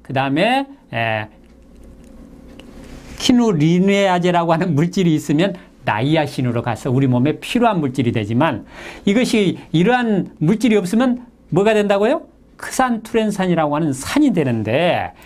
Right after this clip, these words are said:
이것이 바로 인슐린을 생산하는 췌장 세포 중에 하나인 랑게르한스, 베타 세포를 파괴해가지고 인슐린을 만들지를 못하게 한다는 것입니다. 그 결과로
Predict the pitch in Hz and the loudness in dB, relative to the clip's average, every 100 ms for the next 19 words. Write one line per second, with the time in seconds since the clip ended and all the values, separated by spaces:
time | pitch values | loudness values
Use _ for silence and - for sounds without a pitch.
0 | - - 135 160 156 143 127 120 160 226 | -10 -2 2 0 -2 -4 -2 0 2 2
1 | 285 285 - - - - - - 160 233 | 0 -2 -16 -20 -20 -20 -16 0 2 4
2 | 240 - 247 226 220 214 190 180 196 208 | 2 2 0 2 2 2 0 -2 0 2
3 | 180 185 180 160 160 190 262 302 294 277 | 0 0 0 0 0 2 2 2 2 -2
4 | - - - 220 226 220 202 190 185 165 | -14 -18 2 4 4 2 0 0 -2 -2
5 | 143 - _ - 202 196 190 160 151 139 | -4 -10 _ -4 -2 0 -2 -2 0 0
6 | 135 131 156 190 175 - 123 120 147 165 | 0 0 0 -2 -8 -8 0 2 2 2
7 | 165 165 147 139 139 135 120 98 - - | 2 2 0 0 -2 0 -2 -2 -8 -20
8 | - 123 - 131 185 196 170 185 175 180 | -4 -4 0 0 0 0 0 0 0 -2
9 | 180 - 151 202 - - 214 202 165 147 | -2 -6 -4 -4 -6 -4 -2 0 -2 -2
10 | 127 135 147 202 202 226 247 349 349 - | -4 0 2 2 2 2 4 2 0 -12
11 | - - 151 202 233 247 247 226 285 262 | -20 -2 2 4 4 4 4 2 2 0
12 | - - - 143 233 254 226 214 190 208 | -4 -20 -4 2 2 2 -4 -4 -4 -6
13 | 190 - 101 - - - - 180 180 165 | -6 -10 -12 -14 -20 -20 -2 0 2 2
14 | 160 170 254 339 - | 2 2 2 0 -8